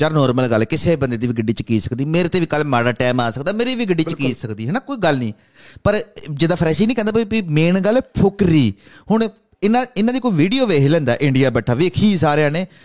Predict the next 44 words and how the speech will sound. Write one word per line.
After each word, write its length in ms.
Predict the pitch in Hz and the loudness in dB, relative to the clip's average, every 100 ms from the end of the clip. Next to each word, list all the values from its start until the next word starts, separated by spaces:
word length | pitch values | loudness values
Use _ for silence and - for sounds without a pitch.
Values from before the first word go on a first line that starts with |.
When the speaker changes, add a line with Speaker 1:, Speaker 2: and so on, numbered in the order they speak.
| _ - | _ -2
Speaker 1:
ਹੁਣ 100 | 226 - _ _ _ _ _ | -2 -2 _ _ _ _ _
ਫਰੈ-, 320 | 175 170 - | -2 -2 -4
ਫਰੈਸ਼ੀ 400 | - 180 196 262 | -2 -2 -2 -4
ਤੇ 120 | 262 | -8
ਤਰਨ, 380 | - 190 220 233 - _ _ _ | -4 -4 -2 -6 -8 _ _ _
ਜਿਸ 120 | 135 147 | -14 -6
ਦਿਨ 140 | 196 | -4
ਆਪਾਂ 160 | 190 180 | -2 -2
ਕੱਲ੍ਹ 160 | 175 | -2
ਪੋਡਕਾਸਟ 460 | - 139 131 143 139 | 0 0 0 -2 -2
ਕੀਤਾ, 200 | 135 123 | -4 -4
ਜਿਹੜੇ 180 | 135 156 | -4 -6
ਮੁੰਡੇ 200 | 135 127 | -8 -6
ਨੇ 60 | |
ਸਾਨੂੰ 180 | 131 135 | -6 -4
ਸਾਰੀਆਂ 220 | 123 147 | -4 0
ਗੱਲਾਂ 140 | 113 117 | 0 0
ਦੱਸੀਆਂ, 320 | 123 107 101 - - - _ - | 0 -2 -4 -8 -20 -20 _ -2
ਉਹ 140 | 220 214 | -2 0
ਕੱਲ੍ਹ 340 | 190 247 262 | -2 0 0
ਵੀ 120 | 277 | -2
ਇਹੀ 400 | 262 - 196 254 | -4 0 2 2
ਗੱਲਾਂ 220 | 220 196 | 0 -2
ਕਰਦੇ 320 | 196 160 127 151 | -2 -4 -2 -2
ਪਏ 120 | 160 | -2
ਸੀ 240 | 165 151 | -2 -2
ਅਸੀਂ 160 | 127 156 | -2 -4
ਪੋਡਕਾਸਟ 520 | 143 127 - 139 151 | 0 0 0 -4 -2
ਦੇ 120 | 175 | 0
ਵਿੱਚ। 380 | 160 127 180 262 - _ - _ _ _ - | 0 0 0 0 -2 _ -20 _ _ _ -4
ਤਰਨ 240 | 165 220 | -2 -2
ਕਹਿੰਦਾ 260 | 214 165 214 | -2 -2 -2
ਵੀ 120 | 277 - | -4 -8
ਅਸੀਂ 180 | 277 262 | -4 -2
ਸਾਰੇ 480 | - 151 165 269 294 | 0 0 2 2 2
ਹੈਰਾਨ 380 | 196 240 196 143 | 2 2 2 2
ਹੋ 100 | 214 | 0
ਗਏ 120 | 131 | 0
ਇੱਥੇ 380 | 123 143 170 262 _ - - | 0 0 2 0 _ -6 -6
ਵੀ 60 | |
ਇੰਨੀ 420 | 254 175 190 269 269 | -4 -2 0 0 2
ਜਲਦੀ 360 | 269 254 294 | 2 2 0
ਗੱਡੀ 380 | 208 190 175 254 | 0 0 2 2
ਕੋਈ 180 | - | 2